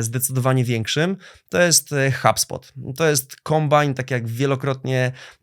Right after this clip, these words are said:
e, podkreślałem. Mamy tam mnóstwo możliwości automatyzacji. Dużo łatwiej jest, e, w stanie zespół sprzedażowy zgubić się tak naprawdę w tym systemie.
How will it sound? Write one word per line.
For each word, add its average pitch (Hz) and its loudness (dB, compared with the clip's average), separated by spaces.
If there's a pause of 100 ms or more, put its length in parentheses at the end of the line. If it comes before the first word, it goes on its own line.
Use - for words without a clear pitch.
e, 117 2
podkreślałem. 131 2 (300)
Mamy 135 2
tam 135 2
mnóstwo 143 4
możliwości 127 -2
automatyzacji. 120 -2
Dużo 143 0
łatwiej 143 0
jest, - -2
e, 120 -2
w - 0
stanie 127 0
zespół 131 0
sprzedażowy 123 0
zgubić 120 0
się 113 -2
tak 107 -6
naprawdę 110 -4
w - -10
tym 117 -4
systemie. 117 0